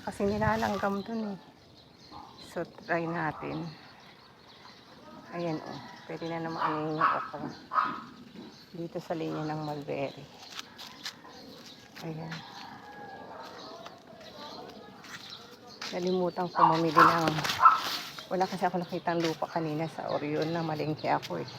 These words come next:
Kaso wala akong nakita. Ito, lalagyan ko din to ng labanos. Labanos ang ilalagay ko dyan. Ayan. So, marami-rami labanos din kahit pa paano.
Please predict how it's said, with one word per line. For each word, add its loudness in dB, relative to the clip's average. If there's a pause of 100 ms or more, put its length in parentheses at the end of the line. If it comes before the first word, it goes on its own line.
(1080)
Kaso -2
wala 4
akong 0
nakita. 0 (1080)
Ito, 10
lalagyan 12
ko 8
din 8
to 8
ng 8
labanos. 12 (1200)
Labanos 12
ang 4
ilalagay 10
ko 2
dyan. 6 (1800)
Ayan. 0 (2250)
So, 2
marami-rami 6
labanos 4
din 0
kahit 0
pa -6
paano. -4